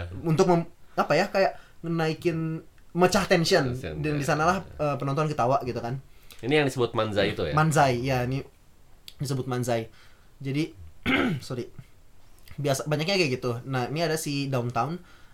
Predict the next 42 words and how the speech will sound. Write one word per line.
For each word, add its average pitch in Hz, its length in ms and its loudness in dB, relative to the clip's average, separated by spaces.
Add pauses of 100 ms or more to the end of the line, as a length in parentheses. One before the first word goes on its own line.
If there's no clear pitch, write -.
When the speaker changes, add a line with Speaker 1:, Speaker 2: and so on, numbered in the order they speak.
(420)
Speaker 1:
dan 135 220 -4
mereka 131 220 0
udah 147 120 2
terkenal, 131 420 -2
si, 127 360 -4 (200)
siapa - 360 -14
namanya, 107 260 -12
Matsumoto 117 380 -10
sama 127 160 -10
siapa, 120 200 -12
namanya 127 300 -2
lupa 135 220 -2
lah. 151 120 -2 (380)
Tapi 147 180 -4
mereka 185 300 0
punya 160 180 -2
show 139 180 -2
mereka 135 300 -2
sendiri, 135 540 -4
di 151 140 -6
mana 139 260 0
di 180 80 -2
sana 165 220 -2
mereka 185 280 -2
bawa 147 300 2
artis 135 420 -6
tiga 139 460 -4 (360)
atau 135 280 -2
empat, 135 220 -2
kalau - 100 -2
di 135 80 -2
sini 160 160 0
dikit 127 240 -4
jumlahnya, 127 400 -6 (100)
jatuhnya. 135 460 -6 (480)
Lalu, 131 300 0 (380)
eh, 135 520 -2
mereka 139 360 -2
punya 170 320 -4
pro-, 147 400 -4
production 131 520 -2
team, 170 320 -4